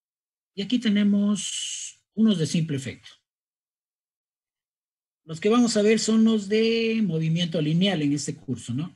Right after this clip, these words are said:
Nosotros, por cuestión de tiempo y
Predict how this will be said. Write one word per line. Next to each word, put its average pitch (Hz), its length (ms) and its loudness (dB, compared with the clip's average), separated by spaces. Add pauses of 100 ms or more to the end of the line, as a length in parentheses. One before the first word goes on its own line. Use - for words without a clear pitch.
Nosotros, 190 460 -6
por 143 240 -8
cuestión 180 380 -4
de 165 40 -10
tiempo 214 480 2
y 135 500 -4